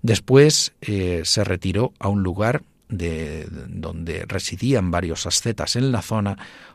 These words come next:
pasó dos años con ellos y más tarde marchó a la población de Teleda para instruirse con los sucesores de Eusebio en esa filosofía en el monasterio que allí tenían.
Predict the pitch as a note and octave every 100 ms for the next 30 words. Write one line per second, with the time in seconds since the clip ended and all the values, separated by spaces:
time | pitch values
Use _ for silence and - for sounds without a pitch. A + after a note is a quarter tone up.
0 | _ - G#2+ - D#3+ D#3 G2+ - A#2 A2+
1 | - F2+ F#2 F2+ F2+ - - - _ _
2 | E3+ E3+ B2 - G2 G#2+ A2+ F2+ D#2+ -
3 | A2+ A2 F2+ F#2 E2 D#2+ G#2+ A#2+ G#2 F2+
4 | E2+ F#2 E2+ E2+ - - F#2 C3 E3 -
5 | G#2+ A2 - G#2 F#2+ E2 D#2+ - C#3+ G#2
6 | - G2+ G2 G2 E2 - A2 G2 F#2+ G2+
7 | - - - _ - A#2 B2 - A#2 G2+
8 | - A2 - - - F2+ B2 - - -
9 | F2 E2+ - _ - G#2 E2+ E2 E2 D#2
10 | - G2 F#2 F#2+ F#2+ - - E2 F2+ E2+
11 | D#2 E2 D#2 D#2+ D2+